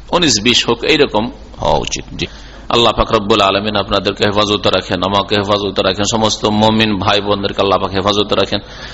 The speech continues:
আগামীকালকে একটা ছোট্ট সফরে যাচ্ছি, আপনারা দোয়া করুন, আল্লাহ পাক যেন হেফাজতে নিয়ে যান, আর আল্লাহ পাক যেন কামিয়াব করেন সফর, আর আল্লাহ পাক যেন কামিয়াব করে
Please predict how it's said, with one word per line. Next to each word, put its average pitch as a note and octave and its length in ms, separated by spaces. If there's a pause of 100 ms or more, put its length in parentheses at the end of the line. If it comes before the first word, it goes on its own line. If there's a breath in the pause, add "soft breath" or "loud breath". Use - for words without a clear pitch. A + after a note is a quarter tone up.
(140 loud breath)
আগামীকালকে G#2+ 640
একটা G2 160
ছোট্ট A2+ 260
সফরে A2 380
যাচ্ছি, G2+ 280
আপনারা F2+ 260
দোয়া F#2+ 140
করুন, G#2+ 160
আল্লাহ G#2 180
পাক G2 180
যেন F#2+ 140
হেফাজতে G2 480
নিয়ে A#2+ 140
যান, A#2 160 (580 loud breath)
আর C3 120
আল্লাহ A#2 200
পাক G2+ 200
যেন G2 200
কামিয়াব A2 480
করেন A2 220
সফর, B2+ 400
আর C#3+ 140
আল্লাহ G#2 320
পাক F2+ 220
যেন F2 140
কামিয়াব F#2+ 520
করে F2 200